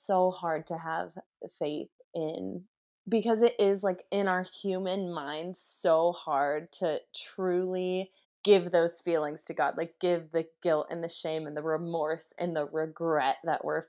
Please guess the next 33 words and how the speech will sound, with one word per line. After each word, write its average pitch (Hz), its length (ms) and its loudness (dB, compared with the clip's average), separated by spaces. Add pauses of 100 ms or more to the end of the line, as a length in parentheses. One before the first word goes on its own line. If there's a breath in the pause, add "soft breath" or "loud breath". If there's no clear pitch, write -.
feeling 151 500 0
after 156 500 0
we've 156 280 -4
done 156 240 -4
something 156 400 -2
wrong 151 280 2
or 160 80 -4
after 156 300 -2
we've 151 220 -4 (100)
hurt - 260 -4
someone, 220 600 2 (460 loud breath)
because 208 340 2
we, 233 440 2
we 202 260 -4 (100)
feel 233 320 2
like 170 240 0 (140)
having 196 340 0
those 220 320 -2
feelings 214 480 0
makes 175 400 -2
up 165 220 2
for 170 140 2
what 151 260 -4
we 147 180 -6
did. - 380 -4 (600 loud breath)
But 165 400 8 (200)
that's 180 280 2
not 185 280 4
what 185 180 2
the 170 80 4
Word 160 260 0
of 160 140 -8
God - 280 -2